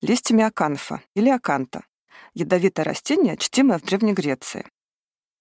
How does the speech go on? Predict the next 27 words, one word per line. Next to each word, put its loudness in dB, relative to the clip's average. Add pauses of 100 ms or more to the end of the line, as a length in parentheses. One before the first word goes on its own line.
О -2
появлении 2
коринфских -6
колонн 0 (300)
существует 0
красивая 0 (140)
и -4
грустная 2
легенда. -2 (520)
Одна 2
девушка, -2
жительница -2
Коринфа, -4 (200)
заболела 0
и -4
скончалась. -4 (1040)
После -2
похорон 0
её 2
кормилица 0
собрала 0 (380)
то, 2
чем 0
умершая 0
дорожила 0
при -2
жизни, -2